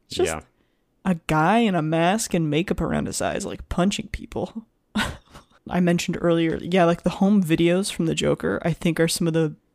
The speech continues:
Speaker 1: best slash, like, hardest scenes in the movie, just 'cause it feels very real, not very comic booky. I will say, though, rewatching it,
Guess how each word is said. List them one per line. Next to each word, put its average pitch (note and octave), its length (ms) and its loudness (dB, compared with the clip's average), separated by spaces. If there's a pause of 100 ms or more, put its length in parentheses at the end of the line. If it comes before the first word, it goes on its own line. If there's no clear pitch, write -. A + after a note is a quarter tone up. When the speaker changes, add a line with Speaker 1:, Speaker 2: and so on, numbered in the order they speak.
Speaker 1:
best C#3 360 -2
slash, - 360 -4
like, - 160 -6 (500)
hardest E3+ 600 -4 (420)
scenes C#4+ 560 -2 (100)
in B3 140 4
the B3+ 80 4
movie, C#4+ 420 -2 (540)
just - 160 -2
'cause F#3 100 0
it D#3 100 -2
feels E3+ 220 0
very E3 280 0
real, D#3+ 540 0 (300)
not - 300 0
very G3+ 220 0
comic G#3 460 -2
booky. E4 440 -2 (100)
I G3+ 100 4
will A#3 240 2
say, A3 340 4
though, E3+ 460 4 (260)
rewatching F#3 800 2
it, D#3 200 0